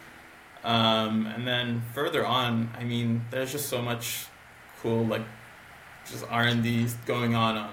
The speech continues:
like, A I or even brain interfaces. Like, that's something, you know, that I think is really cool and just seems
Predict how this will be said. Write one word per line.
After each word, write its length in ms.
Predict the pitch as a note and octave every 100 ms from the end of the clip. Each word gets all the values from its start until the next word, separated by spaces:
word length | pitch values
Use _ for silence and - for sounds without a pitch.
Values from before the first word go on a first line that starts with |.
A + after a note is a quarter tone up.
| G#2+
like, 200 | G2+ -
A 180 | A2+ A#2+
I 440 | C#3+ C#3 C3+ C3
or 440 | A2+ A2+ A2 A2 A2
even 220 | B2 A#2+
brain 340 | A#2 A2+ B2 B2
interfaces. 760 | C3 B2+ B2+ B2+ C3 C3 B2
Like, 140 | G#2+ - - - - - - A#2
that's 260 | - -
something, 560 | D3+ D3 E3 D3 C#3+ C#3+ - - - - - - -
you 80 | B2
know, 220 | A2 A2 - -
that 100 | A#2+
I 100 | A#2+
think 180 | C3+ C3
is 140 | B2
really 200 | B2+ B2
cool 400 | A#2 B2 B2 B2+
and 340 | A2+ A2 A2+ - - -
just 180 | - A#2
seems 440 | - A#2+ A#2 -